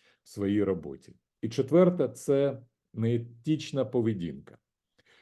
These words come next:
До неетичної поведінки можна віднести, наприклад, образливі або негативні коментарі в соціальних мережах.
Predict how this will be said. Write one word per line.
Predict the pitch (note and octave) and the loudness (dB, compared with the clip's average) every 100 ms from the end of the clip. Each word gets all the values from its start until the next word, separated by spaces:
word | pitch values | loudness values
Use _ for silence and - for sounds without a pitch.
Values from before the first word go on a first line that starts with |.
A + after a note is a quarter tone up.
| _ - | _ 4
До | D#3+ | 6
неетичної | E3+ E3 F3+ F3+ - B2+ | 8 6 6 4 0 -2
поведінки | A#2+ A#2 B2+ F#3+ F3+ B2+ | -2 -2 0 0 2 2
можна | B2+ D#3+ D3 | 2 2 0
віднести, | B2 A#2+ B2+ B2+ C#3+ | 0 0 -2 -2 -2
наприклад, | C#3 A#2+ C#3 C#3 C3 A#2+ - | 0 0 2 2 2 0 0
образливі | G#2 A#2+ C#3 C#3 C#3 C3+ C3+ - | -2 4 4 4 0 -2 -2 -4
або | G#2+ G#2+ | -2 2
негативні | A#2 A2 A2 A2 C3 A#2 G2+ | 2 2 0 0 0 2 -2
коментарі | G2 G2 G2 G2 A2 A2+ D3+ D3 | -2 -2 -2 0 2 2 0 -2
в | - | -6
соціальних | A2+ A2 A2+ A2+ A2 G2+ G2 | -8 -2 0 0 0 -4 -4
мережах. | G2+ F2 - B1+ | -2 -2 -4 -12